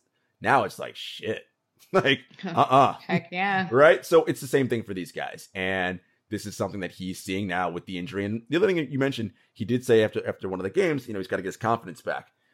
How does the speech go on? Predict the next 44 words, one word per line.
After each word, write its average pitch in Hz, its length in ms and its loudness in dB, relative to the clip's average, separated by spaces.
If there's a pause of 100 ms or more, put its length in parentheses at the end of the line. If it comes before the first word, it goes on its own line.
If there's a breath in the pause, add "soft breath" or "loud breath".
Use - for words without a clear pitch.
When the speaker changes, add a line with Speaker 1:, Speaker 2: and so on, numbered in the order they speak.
(520)
Speaker 2:
Yeah. 190 640 0
Speaker 1:
James, 156 500 2
when 156 120 4
is 139 80 4
the - 40 4
last 131 100 6
time 127 100 0
you 123 80 0
ever 123 200 4
heard 110 180 2
James 107 200 -4
Harden 98 220 0
say 101 80 -4
he 95 80 -4
doesn't 90 180 -6
have 85 140 -8
any 80 80 -10
confidence? - 580 -14 (220)
This 151 220 -2
is 175 100 -6
the 143 100 4
Speaker 2:
N-, 185 120 2
Speaker 1:
first 127 260 6
Speaker 2:
never. 185 600 4
<laughs> 196 80 -4
Speaker 1:
never. 254 320 4 (220)
This 123 160 -6
is 135 80 -12
the 147 80 0
first 131 300 -2
major 104 420 -6
injury 87 380 -8
of 78 100 -10
his 85 140 -14
career. - 400 -10 (640)
And 95 120 -8
so 95 200 -4
this 87 200 -12
is 101 120 -14 (160)
uncharted 123 520 0
territory 156 520 -8
for - 160 -20
him. - 220 -20 (500)
So 101 400 0